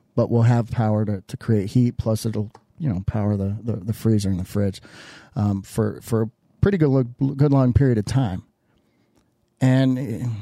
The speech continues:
he's, he's not a normal twenty-five, twenty-nine-year-old kid. I say kid, Jesus.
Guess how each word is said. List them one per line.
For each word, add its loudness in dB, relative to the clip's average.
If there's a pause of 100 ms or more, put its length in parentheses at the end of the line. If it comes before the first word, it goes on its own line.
(120)
he's, -2
he's 2
not 2 (560)
a 2
normal 4 (1200)
twenty-five, 2
twenty-nine-year-old 2
kid. 0 (300)
I -2
say -6
kid, -8
Jesus. -6